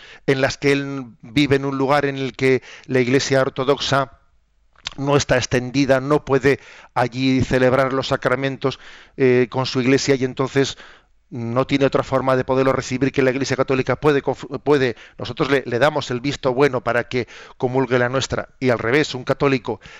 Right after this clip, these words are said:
que está en un lugar en el que únicamente está allí presente la Iglesia Ortodoxa y no hay, y no está la Iglesia Católica, puede recibir los sacramentos, ¿eh?, en esa,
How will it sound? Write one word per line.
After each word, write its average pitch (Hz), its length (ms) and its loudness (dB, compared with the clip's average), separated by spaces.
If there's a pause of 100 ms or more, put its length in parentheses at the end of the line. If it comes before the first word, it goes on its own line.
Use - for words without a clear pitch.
(120)
que 131 100 -2
está 139 220 0
en 131 100 -2
un 131 120 -8
lugar 135 300 0
en 131 160 -2
el 123 120 -6
que 127 220 0 (360)
únicamente 131 680 2
está 123 480 0
allí 123 220 -2
presente 127 420 -4
la 123 80 2
Iglesia 127 300 0
Ortodoxa 131 440 -2
y 120 60 -4
no 135 140 0
hay, 135 240 -2
y 117 40 -6
no 131 100 -6
está 127 180 -2
la 127 60 0
Iglesia 131 280 -2
Católica, 131 420 -2 (340)
puede 151 260 2
recibir 120 420 -4
los 127 140 -2
sacramentos, 120 920 -4
¿eh?, 151 200 -6 (420)
en 120 180 -2
esa, 120 400 0